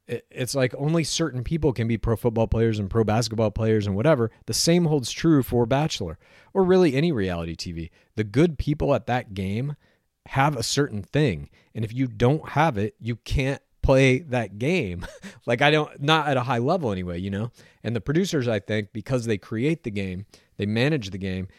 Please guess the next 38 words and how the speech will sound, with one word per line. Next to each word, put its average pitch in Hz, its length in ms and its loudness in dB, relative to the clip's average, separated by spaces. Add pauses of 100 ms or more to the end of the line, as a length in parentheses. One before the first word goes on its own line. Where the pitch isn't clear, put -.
(100)
they 117 160 4
feel 131 440 0
that 104 160 -6
they 104 100 -2
should 101 220 -6
be 104 80 -4
at 98 80 -6
that 98 180 -6
same 107 320 -4
level 101 320 -4
of 87 100 -10
fame 107 380 -2
or 98 60 -2
notoriety 101 640 2
or 92 100 -2
whatever, 123 320 0
and 113 100 2
they 127 60 2
get 123 300 -4
pissed - 580 0 (420)
at 117 200 -4
these 110 160 -6
players. 90 520 -2
I 117 100 2
think 127 240 -2
their, 110 360 2 (320)
their 120 220 6
base 98 640 2 (120)
level 117 680 0
with 107 200 -4 (120)
any 185 240 4
incoming 143 520 0
player 98 460 0
is, 98 400 -2 (580)
"I 104 140 0
don't 120 300 2
like 110 320 0
you, 160 300 0